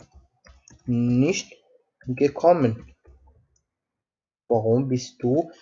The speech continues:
nicht gekommen? هذا هو البرفكت الماضي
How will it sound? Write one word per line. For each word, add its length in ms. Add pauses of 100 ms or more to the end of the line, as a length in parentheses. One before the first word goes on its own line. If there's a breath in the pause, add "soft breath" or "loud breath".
(280 loud breath)
nicht 500 (240)
gekommen? 720 (240)
هذا 540 (560)
هو 300 (1040)
البرفكت 760 (420)
الماضي 720